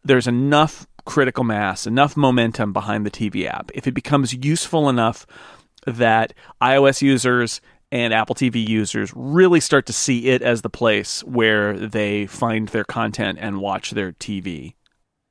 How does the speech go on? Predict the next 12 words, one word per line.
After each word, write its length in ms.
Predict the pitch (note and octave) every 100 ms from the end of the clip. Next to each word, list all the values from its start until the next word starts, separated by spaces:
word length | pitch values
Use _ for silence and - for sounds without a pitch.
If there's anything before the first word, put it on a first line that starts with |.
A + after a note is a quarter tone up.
| _ -
then 640 | A2 A#2 B2+ B2 A#2+ A#2
it 200 | B2+ B2+
becomes 300 | A#2+ A#2+ G#2
a 60 | F#2+
pr-, 260 | - - -
a 100 | -
problem 460 | - B2+ D3+ F2+
for 120 | E2 G2
Netflix, 540 | G#2+ - - - -
because 240 | - G2+
then 180 | A#2+ A#2+
Netflix 600 | A#2+ B2 - A#2 - -